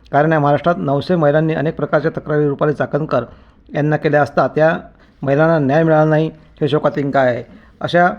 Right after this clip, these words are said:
माध्यमांसमोर त्या बोलत होत्या. वैष्णव यागवने आत्महत्या प्रकरणामध्ये रुपाली चाकणकर यांनी आक्रमक भूमिका घ्यायला पाहिजे होती,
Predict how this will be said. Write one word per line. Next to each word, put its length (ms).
माध्यमांसमोर 920
त्या 120
बोलत 220
होत्या. 240
वैष्णव 360
यागवने 380
आत्महत्या 380
प्रकरणामध्ये 520
रुपाली 240
चाकणकर 400
यांनी 180
आक्रमक 380
भूमिका 320
घ्यायला 220
पाहिजे 260
होती, 260